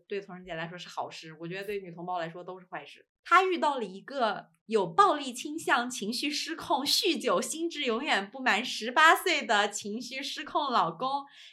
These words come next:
依然会在吵架之后，女孩主动去哄对方。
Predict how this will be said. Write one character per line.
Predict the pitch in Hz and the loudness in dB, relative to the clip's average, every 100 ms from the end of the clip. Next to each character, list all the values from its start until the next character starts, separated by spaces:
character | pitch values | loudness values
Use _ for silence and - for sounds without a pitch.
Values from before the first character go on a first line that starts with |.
| - | -4
依 | 320 | 2
然 | 339 233 240 | 4 4 2
会 | - 277 | -6 -4
在 | 233 | -4
吵 | 226 220 | 0 0
架 | 160 220 233 | 2 2 0
之 | 226 247 | -2 -8
后， | 262 285 233 - _ - | -2 2 2 0 _ -8
女 | 214 | -8
孩 | 240 196 220 247 | 0 2 2 0
主 | 247 | -8
动 | 180 330 381 | -4 -2 -2
去 | 403 - 277 | -6 -6 -6
哄 | - 190 170 | -4 -6 -6
对 | 247 233 | -2 -2
方。 | 233 196 180 | 0 0 0